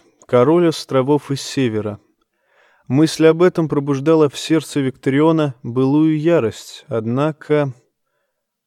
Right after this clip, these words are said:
«Слова — это ветер», ответил он им, «а ветер хорош, лишь когда он наполняет твои паруса. Вы хотите, чтобы я сразился с Вороньим глазом? Чтобы брат пошел на брата,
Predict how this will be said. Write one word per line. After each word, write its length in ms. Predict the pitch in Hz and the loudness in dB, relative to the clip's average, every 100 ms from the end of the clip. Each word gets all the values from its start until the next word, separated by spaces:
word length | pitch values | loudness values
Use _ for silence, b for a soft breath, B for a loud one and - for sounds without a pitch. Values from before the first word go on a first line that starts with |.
| _ _ _ _ _ _ | _ _ _ _ _ _
«Слова — 500 | - - 131 151 175 | -12 0 2 4 6
это 260 | 170 - 156 | 4 2 -2
ветер», 500 | 170 170 - 110 - _ | 0 0 0 -8 -8 _
ответил 540 | - 113 123 120 - 123 | -8 -6 -4 -4 -4 -4
он 180 | 131 117 | -2 -4
им, 240 | 104 110 _ _ _ _ _ _ | -6 -12 _ _ _ _ _ _
«а 160 | 117 | 0
ветер 400 | 127 185 190 185 | 2 2 2 0
хорош, 600 | 175 - 175 180 175 - | -2 2 4 6 4 0
лишь 220 | 156 151 - | -2 -2 0
когда 380 | 147 143 156 | 0 4 4
он 160 | 156 147 | 4 4
наполняет 680 | 139 139 139 143 147 135 - | 0 0 0 0 -2 -2 -2
твои 260 | 139 139 | 2 2
паруса. 640 | 131 139 143 - - 107 110 _ _ _ _ _ _ _ _ - | 2 0 -2 -2 -4 -6 -6 _ _ _ _ _ _ _ _ -6
Вы 160 | 117 | -2
хотите, 460 | 131 151 147 160 143 | 2 2 2 0 -2
чтобы 300 | - 135 131 | -4 -2 2
я 160 | 139 139 | 2 2
сразился 640 | 131 131 123 139 127 123 | 0 0 0 -2 -4 -10
с 100 | - | -4
Вороньим 500 | 120 123 131 131 127 | 0 0 0 -2 -2
глазом? 520 | 131 165 175 117 104 - _ _ _ | 0 2 2 -2 -8 -16 _ _ _
Чтобы 400 | - - 135 139 | -20 -4 0 2
брат 340 | 131 151 151 - | 2 4 4 2
пошел 400 | 131 - 147 139 | -2 0 0 0
на 140 | 131 | -2
брата, 500 | 120 127 160 160 139 | 0 2 2 2 -2